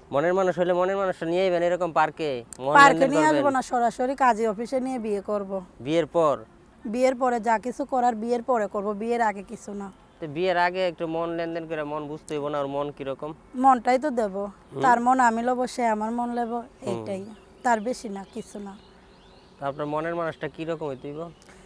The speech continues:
Speaker 2: চাই যে আমার এলোমেলো জীবনটাকে যে গুছিয়ে নিতে পারবো, এমন একটা মানুষ পাইলে তার সাথে আমি সম্পর্ক করব, সারা জীবন থাকার জন্য সিদ্ধান্ত নেব।
Speaker 1: কি আপনার জীবন এলোমেলো কে?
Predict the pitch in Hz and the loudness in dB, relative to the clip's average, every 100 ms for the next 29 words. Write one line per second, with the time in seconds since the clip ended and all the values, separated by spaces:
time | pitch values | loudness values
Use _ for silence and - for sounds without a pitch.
0 | - - - 277 254 269 247 262 254 269 | -20 -20 2 6 8 8 8 8 8 6
1 | 240 247 262 262 233 233 226 214 233 254 | 4 2 2 0 -2 -2 -2 -2 -2 -2
2 | 247 220 208 - 226 247 240 226 247 233 | -2 -4 -6 -4 -2 -2 -6 -4 -2 -2
3 | 247 262 - 233 220 220 214 - 208 208 | -4 -6 -12 -8 -6 -6 -6 -6 -6 -6
4 | 214 - 226 226 220 175 202 226 220 - | -8 -8 -8 -6 -8 -10 -12 -10 -10 -8
5 | 202 208 196 214 220 208 214 - 233 240 | -8 -8 -10 -8 -6 -6 -8 -4 0 2
6 | 233 233 269 240 233 220 202 214 220 - | 0 -2 -2 -2 -4 -4 -6 -6 -8 -10
7 | 190 196 202 214 196 180 185 - - - | -10 -8 -10 -12 -14 -14 -18 -20 -20 -20
8 | - - - - 170 170 175 160 135 156 | -20 -20 -16 -2 -2 0 -2 -2 -4 -4
9 | 180 185 190 202 196 170 156 135 | 0 0 0 0 0 -2 0 -2